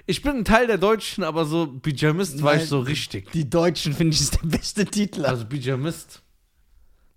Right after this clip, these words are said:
Speaker 2: Die
Speaker 1: Weil wir
Speaker 2: Pyjamisten.
Speaker 1: leben auch wie Pyjamisten. <laughs> Nisa.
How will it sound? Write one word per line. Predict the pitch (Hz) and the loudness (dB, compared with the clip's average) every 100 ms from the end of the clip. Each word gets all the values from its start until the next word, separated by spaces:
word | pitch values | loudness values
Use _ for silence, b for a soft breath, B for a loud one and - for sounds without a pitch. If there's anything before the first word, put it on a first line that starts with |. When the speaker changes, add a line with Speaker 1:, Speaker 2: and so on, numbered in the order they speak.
| _ | _
Speaker 2:
Die | 127 | -10
Speaker 1:
Weil | 107 | -8
wir | 107 | -4
Speaker 2:
Pyjamisten. | 135 139 190 | 0 2 2
Speaker 1:
leben | 247 381 | 2 0
auch | 160 120 | -2 -2
wie | 120 | -2
Pyjamisten. | 95 - 98 - - - - - - - 539 - - - 523 - - | -2 -2 -2 -2 0 0 0 -2 -6 -4 0 2 2 0 2 2 2
<laughs> | - - - - - - - - - - - | -2 -4 -4 0 0 0 -6 -10 -14 -10 -6
Nisa. | 151 151 156 101 | -2 2 2 0